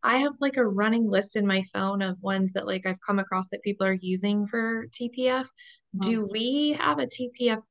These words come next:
Speaker 1: glossary that almost shows, like, all the different initiatives with the different hashtags or, like, links that we,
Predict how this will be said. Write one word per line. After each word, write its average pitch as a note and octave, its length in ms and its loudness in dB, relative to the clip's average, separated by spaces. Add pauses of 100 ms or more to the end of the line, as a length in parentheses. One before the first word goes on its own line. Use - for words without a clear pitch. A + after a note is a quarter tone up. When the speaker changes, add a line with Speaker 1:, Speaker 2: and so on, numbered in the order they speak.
Speaker 1:
glossary A3+ 920 0 (540)
that G#3+ 100 2
almost G#3 380 2
shows, G#3+ 240 0
like, F#3+ 140 0 (100)
all G3+ 240 2
the G3+ 80 0
different G3 320 0
initiatives G3 560 -2
with F#3 100 -4
the F#3 80 -8
different F#3+ 420 -2
hashtags F#3 760 0 (160)
or, F#3 580 0 (880)
like, F#3+ 260 0
links F#3+ 520 0 (100)
that F#3+ 260 0
we, F#3+ 480 0